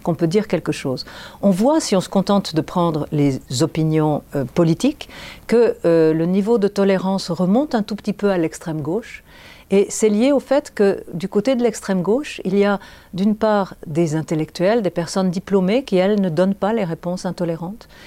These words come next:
et d'autre part des personnes qui sont dans des situations plus difficiles,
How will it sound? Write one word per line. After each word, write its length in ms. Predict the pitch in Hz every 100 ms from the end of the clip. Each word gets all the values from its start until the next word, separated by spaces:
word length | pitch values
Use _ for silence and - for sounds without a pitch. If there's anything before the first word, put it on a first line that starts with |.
| -
et 60 | -
d'autre 200 | 202 208
part 200 | 196 226
des 80 | 208
personnes 420 | 202 180 233 262
qui 80 | 254
sont 160 | 208
dans 140 | 190 180
des 100 | 165
situations 500 | - 170 170 - 175
plus 160 | -
difficiles, 600 | 170 185 202 - 180 247